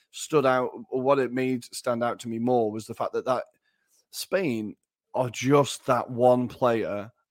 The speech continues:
away from being trophy winners again. And I feel like we had two teams here, France and Manchester United. I'm gonna get onto it why. And Spain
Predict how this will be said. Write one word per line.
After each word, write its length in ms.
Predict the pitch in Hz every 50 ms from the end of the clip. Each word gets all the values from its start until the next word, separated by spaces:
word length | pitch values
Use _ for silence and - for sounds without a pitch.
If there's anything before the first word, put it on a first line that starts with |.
| -
away 680 | 120 120 117 113 120 120 113 98 85 98 95 104 107 _ _ _ _ _ _ _
from 360 | _ - - 127 113 110 110 107
being 540 | 107 123 120 117 110 104 98 101 107 - _ _ _ _ _ _ _ _ _ _ _ _ _ _ _ _ _ - 135 123
trophy 360 | - - 143 131 - 131 123
winners 260 | 117 110 113 110 110
again. 260 | 113 120 117 101 73 -
And 100 | 92 131
I 60 | 135
feel 160 | - - 175
like 120 | 175 160 147
we 100 | 151 151
had 220 | 160 151 151 156
two 180 | - 202 196 175
teams 320 | - 190 185 170 147 131
here, 380 | - 175 143 101 95 123 139 147 - - _ _ _ _ _
France 720 | - - - - 196 196 156 113 117 139 165 - - - -
and 140 | - 131 131
Manchester 460 | 131 131 131 127 - 127 - - 123
United. 420 | 120 120 117 113 87 82 113 123 - - -
I'm 100 | - 120
gonna 140 | 117 123 120
get 120 | 117 113 90
onto 280 | 110 120 - 117 107 101
it 80 | 76
why. 280 | 90 107 101 101 107 123 _ _ _ _ _ - - - _ _ _ -
And 160 | 127 131 127
Spain 600 | - - - - 190 175 151 117 107 110 110 101